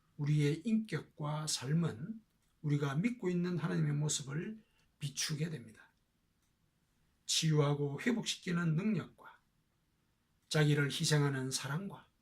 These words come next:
나누어줘도 모자라지 않는 충만함이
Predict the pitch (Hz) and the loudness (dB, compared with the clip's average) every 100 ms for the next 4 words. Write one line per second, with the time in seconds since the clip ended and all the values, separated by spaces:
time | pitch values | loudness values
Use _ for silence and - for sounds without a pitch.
0 | _ _ _ _ _ _ _ _ _ _ | _ _ _ _ _ _ _ _ _ _
1 | - 143 156 170 160 160 160 156 151 143 | -6 4 6 6 8 8 10 8 8 4
2 | 151 160 156 151 147 147 147 - 302 294 | 6 8 8 6 6 6 4 0 -2 0
3 | 202 120 104 | 0 -4 -8